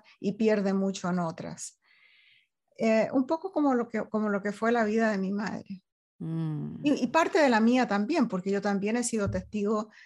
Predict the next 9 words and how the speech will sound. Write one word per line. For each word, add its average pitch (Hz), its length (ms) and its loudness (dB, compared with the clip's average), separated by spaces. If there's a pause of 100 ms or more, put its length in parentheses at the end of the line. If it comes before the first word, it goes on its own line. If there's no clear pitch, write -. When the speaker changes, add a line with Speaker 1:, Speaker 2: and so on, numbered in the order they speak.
Speaker 1:
del 190 180 4
mismo 202 340 4
siglo. 170 640 -4 (460)
Speaker 2:
Claro, 165 460 0 (320)
claro, 180 340 0
sí. 233 360 4 (320)
O 240 100 2
sea, 196 380 8
mm, 180 580 2